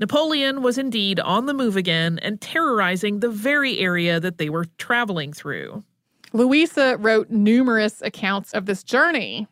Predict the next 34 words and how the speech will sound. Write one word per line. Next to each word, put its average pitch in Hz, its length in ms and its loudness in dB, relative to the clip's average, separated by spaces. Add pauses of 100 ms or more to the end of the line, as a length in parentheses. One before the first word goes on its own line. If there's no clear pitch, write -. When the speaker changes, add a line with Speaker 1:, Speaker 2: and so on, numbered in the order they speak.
Speaker 2:
including 226 500 0
one 214 180 2
in 208 80 0
her 208 260 0
autobiography, 190 880 0
which 196 360 -8
I 208 100 -2
love 208 280 0
the 180 80 -8
title 165 360 -4
of. 170 320 -4
It - 100 -6
was 196 220 -4
Adventures 202 680 -2
of 202 160 -6
a 190 40 -4
Nobody. 180 640 -4 (720)
And 208 120 0
one 247 160 4
of 240 100 0
these 233 180 0
accounts 214 420 0
here 277 280 -4
is 226 200 -4
how 226 240 0
she 220 220 -6
described 214 720 -2
her 220 180 -4
state - 500 -4
as 196 220 -4
they 190 260 -4
crossed 254 640 0
into 220 340 -4
France. - 680 -8